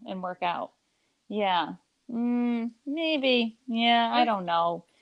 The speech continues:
Speaker 1: I guess it should be your personal preference, but if your office doesn't want you to wear it, I guess maybe don't
Speaker 2: <laughs>
Speaker 1: wear it. Maybe they could invest in some pretty headbands for you, though. There's a tons of 'em out there. I think you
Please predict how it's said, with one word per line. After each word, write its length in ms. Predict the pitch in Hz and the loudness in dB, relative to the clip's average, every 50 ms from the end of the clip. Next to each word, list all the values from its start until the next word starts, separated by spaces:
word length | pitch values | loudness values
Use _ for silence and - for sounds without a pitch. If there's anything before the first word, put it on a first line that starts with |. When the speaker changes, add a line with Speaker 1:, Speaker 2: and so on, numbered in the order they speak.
| _ _ _ _ - | _ _ _ _ -4
Speaker 1:
I 40 | 277 | 4
guess 260 | - 311 311 - - | 6 6 6 4 0
it 100 | 247 - | -8 -2
should 160 | - 277 226 | 0 2 4
be 80 | 247 226 | 6 6
your 120 | 214 196 | 6 6
personal 480 | - - 226 208 196 - - 190 185 175 | 6 4 2 2 2 0 -2 -2 -2 -4
preference, 760 | - - 180 175 170 - - 180 175 170 175 175 - - - _ | 0 2 4 4 4 2 -2 -6 -6 -6 -6 -8 -12 -18 -6 _
but 300 | 185 180 180 175 - - _ _ _ _ _ _ _ _ | 2 2 2 2 0 -4 _ _ _ _ _ _ _ _
if 40 | - | 4
your 120 | 196 208 | 8 8
office 340 | 214 226 240 240 269 262 247 | 10 10 8 4 0 -8 -6
doesn't 320 | - 240 240 220 233 214 | -6 -6 -6 -6 -8 -8
want 380 | 196 226 226 226 226 - - - | -4 -4 -4 -4 -4 -8 -12 -14
you 80 | 240 226 | -10 -8
to 80 | 226 | -4
wear 360 | 220 208 196 190 190 185 185 | -2 -2 -2 -2 -2 -2 -4
it, 200 | 185 185 185 - - _ _ _ _ _ _ _ _ _ _ _ _ _ _ _ - | -4 -4 -4 -6 -10 _ _ _ _ _ _ _ _ _ _ _ _ _ _ _ -18
I 80 | 185 180 | -16 -14
guess 280 | 185 180 180 175 - - - - - _ _ _ _ _ _ _ - | -12 -12 -12 -12 -16 -20 -20 -20 -20 _ _ _ _ _ _ _ -10
maybe 320 | 170 170 185 185 196 190 | -6 -4 -2 0 0 0
don't 260 | 170 165 175 196 294 269 | 0 0 2 2 2 2
Speaker 2:
<laughs> 60 | 233 | 2
Speaker 1:
wear 240 | - - 302 - - - | 0 -4 -6 -4 -2 -2
it. 100 | 294 294 - - - 240 - - _ 240 - | -2 -2 -4 -8 -10 -10 -10 -10 _ -8 -2
Maybe 300 | 190 202 220 233 247 269 | 2 2 4 4 4 6
they 160 | 269 285 277 | 6 6 6
could 180 | - 302 320 311 | 8 6 6 6
invest 440 | 302 269 254 254 254 262 262 - 294 | 6 6 8 8 8 8 4 0 -10
in 120 | 269 262 | -12 -12
some 180 | - - 247 - | -10 -12 -12 -4
pretty 280 | - 262 262 254 254 | -2 -2 -2 -2 -2
headbands 600 | 277 247 240 226 196 214 202 196 190 190 185 - | 2 2 2 2 2 0 0 0 -2 -4 -8 -12
for 180 | - 196 196 185 | -6 -4 -4 -2
you, 160 | 180 175 175 170 | -2 -4 -6 -6
though. 240 | 151 147 151 160 165 | -8 -8 -8 -8 -10
There's 220 | 180 180 180 - | -12 -14 -12 -14
a 60 | 202 - | -14 -14
tons 380 | - - 226 226 233 226 226 | -4 -4 -2 -2 -2 -6 -8
of 60 | 233 | -10
'em 120 | 220 214 208 | -6 -2 -2
out 120 | 202 208 | -2 0
there. 120 | 220 220 226 | 0 -2 -2
I 60 | 233 | -2
think 180 | - 349 - - | -2 -6 -8 -8
you 60 | - | -12